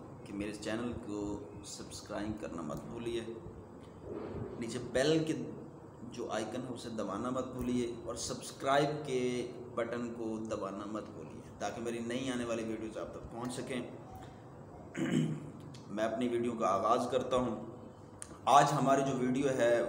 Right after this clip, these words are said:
وہ ہے A Good Happy Man۔ آپ ایک خوش آدمی کیسے رہ سکتے ہیں؟ ہم عموماً خوشیاں دوسری لوگوں کے پاس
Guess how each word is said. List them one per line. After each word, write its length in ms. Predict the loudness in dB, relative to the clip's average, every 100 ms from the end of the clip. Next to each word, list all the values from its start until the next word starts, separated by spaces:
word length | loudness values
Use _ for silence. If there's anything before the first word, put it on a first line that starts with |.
| 2
وہ 180 | 0 6
ہے 480 | 6 6 4 -6 -10 -14 -14 -16 -16 -14 -14 -2 -2
A 20 |
Good 360 | 2 2 0 -2 -6 -6 -6 -12 -16 -16 -16 -16 -16 -14 -12 -12 -12 -14 -14 -14 -8 -8
Happy 220 | -2 0
Man۔ 320 | 0 -2 -6 -10 -12 -14 -14 4
آپ 360 | 8 10 8 -2 -6
ایک 120 | -4 -4 -4
خوش 220 | -4 -4 0
آدمی 440 | 0 2 -2 -4 -6 -10 -14 -14 -16 -16 -16 -10
کیسے 260 | -6 -6 -6
رہ 140 | -6
سکتے 340 | -8 -10 -12 -14
ہیں؟ 120 | -14 -14 -16 -16 -16 -16 -16 -16 -16 -16 -16 -16 -16 -16 -16 -16 -16 -16 -16 -16 -16 -16 -16 -16 -16 -16 -16 -16 -16 0 4
ہم 160 | 6
عموماً 320 | 6 6 4 2 0 0
خوشیاں 300 | 0 2 4
دوسری 600 | 4 4 4 6 4 0 -6 -10 -14 -12 -12 -12 -12 -8
لوگوں 300 | -2 0 0
کے 100 | 0 4
پاس 580 | 8 8 6 0 -4